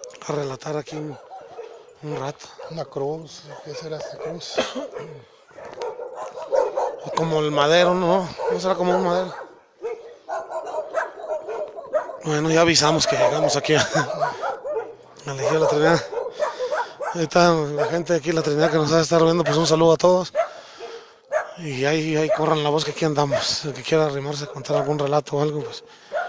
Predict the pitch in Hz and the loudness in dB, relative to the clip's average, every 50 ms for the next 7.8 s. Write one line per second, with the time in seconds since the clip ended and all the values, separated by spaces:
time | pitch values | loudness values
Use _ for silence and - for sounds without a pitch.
0 | - - - 466 - - - - - - - - - - - _ _ _ _ _ | -8 -10 -10 -10 -10 -12 -16 -20 -20 -20 -20 -20 -20 -20 -20 _ _ _ _ _
1 | _ _ _ - 156 147 151 156 160 160 156 151 147 143 - 135 - - 160 160 | _ _ _ -10 -6 -4 -2 -2 -2 -2 -2 -2 -2 -2 -2 -4 -6 -8 -6 -4
2 | 156 151 151 170 185 190 190 180 175 170 170 180 180 170 160 165 - 175 170 165 | -2 0 2 4 6 6 4 4 2 0 0 0 0 0 -2 -2 -2 0 0 0
3 | - - - - - - - - - - - - - - - - - - - _ | -2 -4 -8 -12 -12 -12 -12 -12 -14 -20 -20 -20 -20 -20 -20 -20 -20 -20 -20 _
4 | _ _ _ _ 170 160 160 160 151 165 160 - - 165 147 - 156 147 139 147 | _ _ _ _ -4 -2 0 0 2 0 0 0 0 0 0 0 -2 -2 -2 -2
5 | 143 147 165 170 170 165 160 143 123 156 170 165 147 - - - - - - - | 0 0 0 0 0 -2 -6 -8 -8 -8 -8 -8 -10 -12 -16 -18 -8 -4 -2 -2
6 | - - - - - 622 698 659 - 160 165 160 156 139 127 - - - - - | -2 -2 -6 0 2 4 4 4 6 6 6 6 6 4 2 -4 -16 -20 -20 -20
7 | - - - 175 190 220 202 190 180 175 185 196 196 - 208 175 | -14 -2 0 2 4 6 6 8 8 8 8 6 6 2 -2 -6